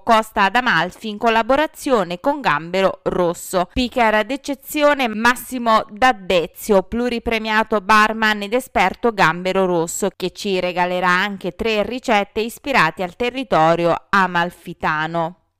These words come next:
I trenta minuti della masterclass dal titolo Mixology, miscelazione di qualità,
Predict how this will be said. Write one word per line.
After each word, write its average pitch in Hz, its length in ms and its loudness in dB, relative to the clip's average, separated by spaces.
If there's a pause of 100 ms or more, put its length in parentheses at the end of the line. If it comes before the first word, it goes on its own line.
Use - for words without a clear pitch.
(120)
I 180 160 -4
trenta 214 380 -2
minuti 214 520 -6
della 196 280 0
masterclass 208 960 -4
dal 190 260 -6
titolo 208 400 0
Mixology, 185 880 0
miscelazione 185 1120 -4
di 170 180 -12
qualità, 190 560 -2